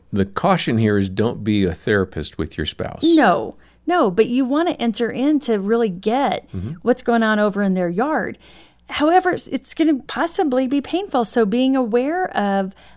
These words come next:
Speaker 2: the more steady I can remain, the more regulated I can remain, hearing this, I may have to call a timeout and say, "Hold on, I gotta step away,"
Speaker 1: Mm.
Speaker 2: come back, and just keep trying to listen and empathize,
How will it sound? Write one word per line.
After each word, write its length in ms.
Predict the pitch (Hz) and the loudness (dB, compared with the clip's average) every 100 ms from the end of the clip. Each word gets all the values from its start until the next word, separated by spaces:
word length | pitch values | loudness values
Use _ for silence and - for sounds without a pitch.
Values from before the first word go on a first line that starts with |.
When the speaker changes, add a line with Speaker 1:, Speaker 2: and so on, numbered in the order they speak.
| _ | _
Speaker 2:
the 60 | 220 | 2
more 440 | 220 233 233 220 | 4 2 2 0
steady 580 | 202 - - 240 294 285 | -2 -6 0 2 2 -2
I 160 | - 208 | -2 -4
can 160 | 214 | -2
remain, 340 | 214 202 196 190 | 0 2 2 2
the 60 | |
more 200 | 180 175 | 0 -2
regulated 680 | 170 196 208 247 240 226 202 - | 0 0 2 0 2 2 0 -2
I 140 | 196 | -6
can 180 | 196 240 | -4 -2
remain, 540 | 247 247 262 277 277 277 - - - | 0 0 0 0 -2 -6 -16 -20 -14
hearing 480 | - 311 294 214 | -2 2 4 2
this, 500 | 180 180 240 - - - - | 2 0 -2 -4 -10 -14 -8
I 80 | - | 0
may 140 | 196 208 | 2 2
have 120 | 262 | -2
to 80 | - | -2
call 180 | 302 | 0
a 60 | 294 | 0
timeout 440 | 294 294 285 302 | 2 0 2 2
and 120 | 220 214 | 0 -2
say, 120 | 208 | -2
"Hold 200 | 226 226 | 0 2
on, 200 | 214 196 | 2 0
I 60 | |
gotta 140 | 190 190 | -2 -4
step 260 | - 220 | -2 -2
away," 400 | 277 269 190 196 240 | 0 0 0 0 -4
Speaker 1:
Mm. 140 | - - | -10 -12
Speaker 2:
come 200 | - 311 | -2 2
back, 380 | 240 202 202 - - - _ _ | 4 2 0 -6 -16 -20 _ _
and 180 | 226 214 | -2 0
just 200 | 226 - | 0 0
keep 200 | 247 - | -4 -6
trying 400 | - 220 208 214 | -4 -2 0 -2
to 140 | - 214 | -2 0
listen 480 | 202 196 214 202 | 0 0 0 0
and 160 | 202 202 | 0 -2
empathize, 880 | - 190 208 208 196 202 202 208 | -2 -2 -2 0 0 0 0 -2